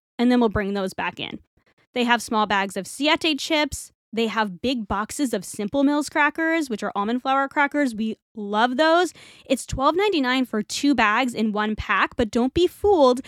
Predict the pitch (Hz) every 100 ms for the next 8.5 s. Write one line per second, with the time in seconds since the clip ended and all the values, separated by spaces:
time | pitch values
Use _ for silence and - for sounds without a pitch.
0 | - - 285 277 269 214 - 294 302 359
1 | 339 262 226 214 214 202 208 - 220 220
2 | 214 220 214 202 - 208 208 190 - 233
3 | 247 254 277 381 359 240 - 233 262 247
4 | 202 180 226 302 - 233 - 226 220 208
5 | 208 - 370 415 - - - _ - 302
6 | 285 240 - - 392 392 294 262 247 233
7 | 226 233 226 233 208 254 262 240 226 -
8 | 294 277 262 226